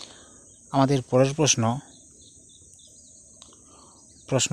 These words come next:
দুই, ভারতের প্রথম ভাইসরয় কে ছিলেন? ভারতের প্রথম ভাইসরয় ছিলেন লর্ড ক্যানিং। অপশন এ হলো সঠিক উত্তর। পরের প্রশ্ন, প্রশ্ন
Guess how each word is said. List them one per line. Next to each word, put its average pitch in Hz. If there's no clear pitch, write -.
দুই, 104
ভারতের 143
প্রথম 160
ভাইসরয় 147
কে 110
ছিলেন? 98
ভারতের 139
প্রথম 135
ভাইসরয় 120
ছিলেন 127
লর্ড 139
ক্যানিং। 110
অপশন 135
এ 131
হলো 123
সঠিক 110
উত্তর। 104
পরের 143
প্রশ্ন, 135
প্রশ্ন 143